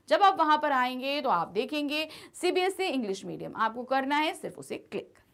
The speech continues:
जैसे ही आप क्लिक करेंगे आपके सामने यहाँ पे वन शॉट रिवीजन आ जाएगा, आप इसे क्लिक करिए। क्लिक करते ही आपके सामने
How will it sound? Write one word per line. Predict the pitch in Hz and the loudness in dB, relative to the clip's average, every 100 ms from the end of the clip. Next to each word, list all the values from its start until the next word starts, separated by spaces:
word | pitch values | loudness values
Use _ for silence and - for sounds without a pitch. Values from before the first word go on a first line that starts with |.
| _ - | _ 2
जैसे | 285 403 | 2 4
ही | 415 | 4
आप | 359 311 | 4 4
क्लिक | 294 277 | -2 -2
करेंगे | 277 269 294 | 0 0 0
आपके | 349 208 - 202 | 2 0 -2 -6
सामने | 202 196 220 | -2 -4 -2
यहाँ | 277 214 175 | -6 -6 -6
पे | 170 311 | -4 -4
वन | 185 170 | -4 -4
शॉट | 269 285 | -6 -6
रिवीजन | 359 349 262 208 | -4 -4 -4 -6
आ | 151 | -6
जाएगा, | 151 - - - - - - - | -10 -14 -16 -20 -20 -20 -18 -6
आप | 160 165 | -4 -2
इसे | 247 330 | -2 -2
क्लिक | 302 311 | -2 -2
करिए। | 311 320 330 415 - - - - - _ | 4 4 4 -2 -8 -20 -20 -20 -20 _
क्लिक | 302 415 415 | -2 0 6
करते | 349 277 349 | 6 6 0
ही | 359 370 | 4 6
आपके | 277 240 - 233 | 6 6 -2 -6
सामने | 233 214 226 247 | 0 2 2 2